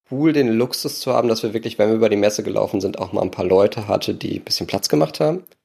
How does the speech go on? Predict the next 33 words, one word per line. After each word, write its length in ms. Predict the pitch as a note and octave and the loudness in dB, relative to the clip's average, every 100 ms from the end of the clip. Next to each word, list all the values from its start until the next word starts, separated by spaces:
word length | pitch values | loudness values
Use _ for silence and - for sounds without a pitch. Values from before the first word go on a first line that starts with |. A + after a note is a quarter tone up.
| _ _ _ _ _ - | _ _ _ _ _ 0
Man 60 | |
muss 100 | G2+ | 2
dazu 120 | G#2 G2+ | 2 4
sagen, 140 | G2 | 2
das 140 | F#2 | 2
brauchten 300 | - G2 - | 2 0 2
wir 100 | B2+ | -2
tatsächlich 480 | B2 B2 A#2+ - A#2+ | -2 -4 -6 -6 -2
auch, 300 | A2+ A#2+ - - - _ | 2 2 0 -12 -20 _
weil 140 | F#2+ | 0
Leute 260 | F#2 G2+ A#2+ | 4 4 4
haben 160 | G2+ F#2+ | 2 0
grundsätzlich 640 | G2 G#2+ D3 D#3+ D3 C#3+ | 0 4 4 4 2 2
Platz 220 | C#3+ - | 0 2
gemacht, 400 | C#3+ C3 B2+ - | 0 2 0 0
aber 280 | A2 G#2+ G#2+ | 0 2 0
auch 120 | G#2 | 0
nur 100 | A2 | -2
so 80 | G2 | 0
ganz 260 | G#2 G#2 - | 0 0 0
kurz, 320 | C#3 C3+ - | -2 -2 -2
weil 100 | G2+ | 0
dann 120 | G#2+ | 4
wollten 220 | A2 A2 | 2 2
sie 60 | F2+ | -2
Fotos 260 | G2+ F2 | -2 -2
machen. 180 | D2+ - _ _ _ _ _ _ _ _ - | -4 -10 _ _ _ _ _ _ _ _ -4
Und 60 | |
dann 100 | F2+ | -2
ist 100 | F2+ | -2
man 60 | F2 | -6
nicht 100 | - | -8
weitergekommen. 460 | - - - - | -10 -12 -14 -18